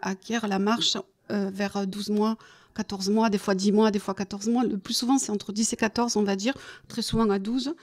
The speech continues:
Mais jusqu'à dix-huit mois, c'est pas un problème. Donc le, le retournement, eh ben, il, ça peut arriver à cinq, ça peut arriver à sept, c'est pas,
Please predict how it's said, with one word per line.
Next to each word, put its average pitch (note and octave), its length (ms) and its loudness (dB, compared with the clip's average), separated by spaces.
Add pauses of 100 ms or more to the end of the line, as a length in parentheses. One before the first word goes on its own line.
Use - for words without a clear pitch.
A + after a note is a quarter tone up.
(300)
Mais A3 80 6
jusqu'à G#3+ 240 0
dix-huit A#3+ 320 4
mois, B3+ 180 8
c'est D#4+ 200 2
pas G#3+ 80 4
un A#3 60 4
problème. A3+ 440 0 (500)
Donc A3+ 200 2
le, A3 180 4
le A3+ 140 8
retournement, A#3+ 560 8 (840)
eh G#3 80 2
ben, G3 320 2 (760)
il, G3 380 0
ça F#3+ 160 -4
peut F#3+ 120 -2
arriver G3 340 2
à G3 100 6
cinq, A#3+ 340 4
ça - 140 -4
peut F3+ 140 -2
arriver F#3 260 0
à F#3 80 0
sept, A3+ 320 -2
c'est - 260 -8
pas, G3 400 -2